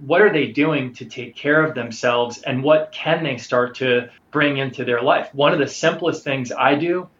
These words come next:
for this is a tea practice. It's so calming.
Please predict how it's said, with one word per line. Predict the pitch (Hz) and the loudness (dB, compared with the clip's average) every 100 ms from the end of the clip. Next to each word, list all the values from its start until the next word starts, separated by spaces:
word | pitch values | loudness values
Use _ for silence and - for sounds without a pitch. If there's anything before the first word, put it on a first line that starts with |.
| _ | _
for | 170 | -2
this | 165 180 - - _ _ | 2 0 -2 -14 _ _
is | 156 139 | 2 2
a | - | -2
tea | - 196 | -4 -6
practice. | - - - _ _ | -4 -6 -6 _ _
It's | 165 156 | -6 -6
so | - - 170 165 175 170 - - | -10 -2 4 4 4 -2 -10 -16
calming. | - 156 156 151 120 117 | -6 2 2 2 -4 -12